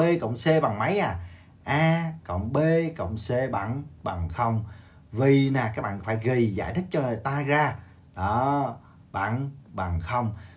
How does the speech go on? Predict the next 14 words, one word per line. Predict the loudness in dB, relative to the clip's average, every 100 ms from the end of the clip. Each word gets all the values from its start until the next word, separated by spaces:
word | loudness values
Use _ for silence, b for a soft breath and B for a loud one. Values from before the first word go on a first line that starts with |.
| B
Thì | 2 2
khi | 2 2 2 0
A | 0 2 2
cộng | 2 0 4
B | 6 6 4
cộng | 0 -4
C | 2 4 4 4
bằng, | 2 2 -2 B B B 2
bằng | 2 2 -4
không | -6 2 4 4 -2 B B B 0
thì | 2 4
ta | 4 4
sẽ | 2 -2
có | -2 0 0 -2